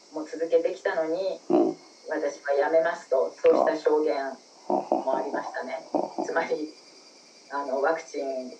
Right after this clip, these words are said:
Speaker 1: を打ちたくないし、
Speaker 2: うん、うん。
Speaker 1: こんな衛生パスを強要するやり方には反対だからと。
Speaker 2: うん。仮にフランス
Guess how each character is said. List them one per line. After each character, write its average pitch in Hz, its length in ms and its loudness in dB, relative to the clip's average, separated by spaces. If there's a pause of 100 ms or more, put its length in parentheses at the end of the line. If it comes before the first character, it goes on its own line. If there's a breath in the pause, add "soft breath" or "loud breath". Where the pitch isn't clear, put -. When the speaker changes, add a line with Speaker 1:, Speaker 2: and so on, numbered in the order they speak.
(160)
Speaker 1:
を 135 280 2
打 156 40 -8
ち - 120 -10
た 160 100 0
く 160 120 -4
な 160 180 0
い 156 100 -6
し、 - 280 -2
Speaker 2:
う - 400 0
ん、 - 60 2
う - 20 2
ん。 - 40 0
Speaker 1:
こ - 140 -2
ん 143 100 -6
な 131 320 -2 (220)
衛 143 60 0
生 135 240 -2
パ - 120 0
ス - 160 -2
を - 240 4
強 143 160 2
要 131 200 4
す 135 160 -4
る 127 400 2
や 127 100 0
り - 80 -2
方 131 260 0 (320)
に 156 120 -6
は 131 100 -2
反 135 260 -8
対 131 200 0
だ 139 60 6
か 135 120 6
ら 120 60 0
と。 117 60 -2
Speaker 2:
う - 20 0
ん。 - 440 -6 (880 loud breath)
仮 180 200 6
に 202 100 8
フ 220 120 2
ラ 226 140 10
ン 220 60 2
ス - 160 0